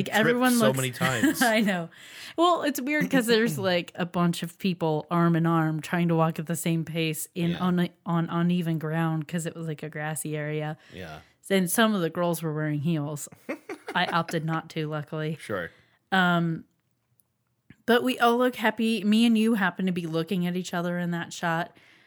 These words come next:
Speaker 2: And we
Speaker 1: Yep.
Speaker 2: look super happy and cute.
Speaker 1: Yeah, we did.
Speaker 2: And, uh, it was great.
Speaker 1: Yeah.
Speaker 2: The dress I got to wear was, like, a shorter red dress, like, knee-length red dress, which I will wear again.
Speaker 1: Mm-hmm.
Speaker 2: And gold shoes and gold jewelry. And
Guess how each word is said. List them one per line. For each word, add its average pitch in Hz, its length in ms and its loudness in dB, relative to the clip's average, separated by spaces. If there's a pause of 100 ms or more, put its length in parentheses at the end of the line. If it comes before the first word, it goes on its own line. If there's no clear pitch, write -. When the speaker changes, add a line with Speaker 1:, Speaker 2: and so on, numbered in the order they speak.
(180)
Speaker 2:
And 175 100 0
we - 60 2
Speaker 1:
Yep. 143 80 4
Speaker 2:
look 170 160 -2
super 170 280 -4
happy 165 340 -2
and 160 100 -2
cute. 156 400 -6 (140)
Speaker 1:
Yeah, 113 300 -2
we 139 240 -2
did. 135 340 0 (380)
Speaker 2:
And, 190 260 2
uh, 170 340 2 (300)
it - 60 -4
was 240 80 -2
great. 277 460 0 (360)
Speaker 1:
Yeah. 127 340 -4 (400)
Speaker 2:
The 214 140 2
dress 202 300 2
I 208 60 0
got 196 180 0
to 202 100 -4
wear 185 260 2
was, 175 220 -4
like, 170 140 -6
a 160 200 0
shorter 180 600 -2
red 175 360 0
dress, 160 600 -2
like, 190 120 -2
knee-length 180 600 0
red 160 180 -2
dress, 151 480 -6
which 170 160 -12
I 156 160 -6
will 160 240 -4
wear 156 260 -4
again. 165 560 -6
Speaker 1:
Mm-hmm. 117 360 -6 (300)
Speaker 2:
And 165 380 -2
gold 156 280 -10
shoes 160 520 -8
and 160 200 -6
gold 156 260 -6
jewelry. 156 600 -2
And 160 220 -2